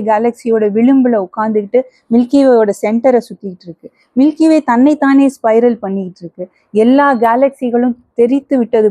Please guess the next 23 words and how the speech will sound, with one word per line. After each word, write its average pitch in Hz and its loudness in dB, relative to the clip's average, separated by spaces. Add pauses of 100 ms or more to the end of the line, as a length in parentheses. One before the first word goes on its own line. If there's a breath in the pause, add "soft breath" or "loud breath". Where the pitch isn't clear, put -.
போல 233 2 (120)
பறந்துட்டு 214 -2
இருக்கு. 185 -8 (220)
ஆகாயமே 302 0 (100)
விரிந்து 233 -2
கொண்டிருக்கிறது. 180 -12 (100)
ஸ்பேஸ் 247 -8 (100)
டைம் 240 0 (100)
ஃபேப்ரிக்கே 226 -2
அப்படியே 240 0
விரிந்து 233 0
கொண்டிருக்கிறது. 170 -8 (720)
அங்க 247 2 (760)
அண்டத்துல 233 0 (120)
மட்டும் 233 -2
இல்ல, 196 -6 (180)
அணுவிலும் 240 2 (420)
ஒவ்வொரு 269 2 (140)
அணுக்கருவிலும் 233 0
அந்த 220 -4 (100)
புரோட்டான் 269 0
நியூட்ரானுக்குள்ள 226 -2 (420 soft breath)
அந்த, 233 2